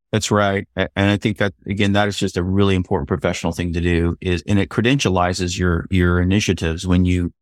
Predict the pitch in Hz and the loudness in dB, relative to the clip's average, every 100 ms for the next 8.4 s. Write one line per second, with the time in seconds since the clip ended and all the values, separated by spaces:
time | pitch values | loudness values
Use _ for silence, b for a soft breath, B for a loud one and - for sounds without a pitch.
0 | _ - 101 95 104 107 143 170 160 - | _ -2 0 2 2 2 2 2 0 -2
1 | 95 104 87 - - 143 120 110 110 107 | 0 0 0 -4 -2 -2 0 0 0 0
2 | 139 117 107 _ _ _ _ - 107 - | 0 0 -2 _ _ _ _ -2 0 0
3 | 117 107 101 95 92 113 107 98 95 92 | 0 2 2 0 -2 0 2 2 0 0
4 | 92 90 92 95 85 85 95 92 90 87 | 0 2 2 2 0 -2 -4 -2 -4 -2
5 | 95 92 82 104 101 98 113 104 98 131 | -2 -2 0 0 2 2 0 -2 0 2
6 | 143 139 - - 101 - 110 110 - 92 | 2 -2 -4 0 0 0 0 -2 -2 -2
7 | 80 90 - - 107 - - 92 92 101 | -2 -4 -2 0 0 0 -2 -2 0 2
8 | 107 107 95 | 4 2 0